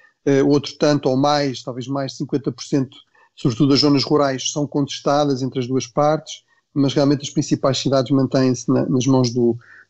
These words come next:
do governo. E, e realmente o custo, por exemplo, em termos de vidas, eh, é relativamente baixo. Enfim, isto é sempre complicado de argumentar que, eh, a perda de vidas, não é? Enfim, é, é aceitável, mas realmente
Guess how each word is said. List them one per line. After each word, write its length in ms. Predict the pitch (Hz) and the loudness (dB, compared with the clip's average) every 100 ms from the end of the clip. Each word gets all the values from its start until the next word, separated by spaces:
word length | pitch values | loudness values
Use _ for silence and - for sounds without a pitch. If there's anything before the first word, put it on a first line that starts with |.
| - | 0
do 120 | 131 | 2
governo. 440 | 120 113 113 - _ - - | 2 0 -2 -8 _ -20 2
E, 160 | 175 - | 2 4
e 140 | 185 | 4
realmente 580 | 180 190 185 120 - - _ | 4 4 2 0 -8 -10 _
o 160 | - 196 | -2 -2
custo, 540 | - 226 208 - 147 143 | 0 2 2 0 -6 -8
por 100 | - | -4
exemplo, 300 | 156 160 143 | 0 0 0
em 40 | 135 | 0
termos 280 | 156 147 | 0 0
de 60 | 139 | -2
vidas, 320 | 151 165 180 - - | 0 2 0 -2 -4
eh, 360 | 170 165 165 160 | 2 2 2 0
é 20 | |
relativamente 580 | 175 160 170 175 180 156 | 0 0 2 2 2 2
baixo. 300 | 156 135 123 | 0 0 -6
Enfim, 240 | 113 131 | -6 -8
isto 160 | 120 135 | -4 -6
é 60 | |
sempre 440 | - 139 - - 123 139 180 147 _ | -2 -4 -4 -8 -8 -8 -12 -14 _
complicado 840 | - 131 131 151 135 120 120 127 - | -2 0 2 2 0 -2 -8 -10 -2
de 60 | |
argumentar 460 | 135 131 139 135 131 | 0 4 2 2 -2
que, 320 | - 131 120 - _ _ _ | -4 -4 -4 -6 _ _ _
eh, 180 | - 123 | -2 -2
a 40 | 120 | 2
perda 300 | 139 135 131 | 2 4 2
de 60 | |
vidas, 340 | 127 135 127 117 | 0 0 2 0
não 140 | 123 | -2
é? 100 | 123 | -4
Enfim, 240 | 127 - | -6 -2
é, 300 | 131 127 151 | 0 0 0
é 20 | 139 | -2
aceitável, 640 | - 151 139 151 156 180 | 2 0 2 0 2 0
mas 140 | 156 | -2
realmente 440 | 131 143 151 147 | -2 0 0 -2